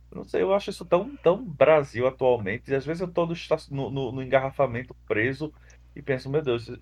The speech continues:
isso aqui é tão Neo Tóquio", sabe? Assim, fazendo referência a Akira.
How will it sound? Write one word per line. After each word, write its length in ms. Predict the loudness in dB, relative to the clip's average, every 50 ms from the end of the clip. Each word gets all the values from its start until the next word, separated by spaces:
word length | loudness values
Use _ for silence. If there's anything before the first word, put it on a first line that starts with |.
| -16 -16 -16
isso 140 | -10 -8 -8
aqui 160 | -6 -4 -6
é 40 | -4
tão 240 | -2 -4 -4 -2
Neo 240 | -2 -2 -2 -2 -4 -2 2
Tóquio", 540 | 4 4 4 4 0 -4 -6 -4 -4 -4 -6
sabe? 540 | -8 -6 -2 0 0 0 -2 -4 -10 -12
Assim, 260 | -12 -12 -14 -14 -14 -10
fazendo 320 | -8 -8 -8 -6 -8 -6
referência 560 | -6 -6 -6 -6 -6 -6 -6 -8 -4 0 2 2
a 40 |
Akira. 480 | 2 0 -4 -10 -10 -2 0 0 0 -2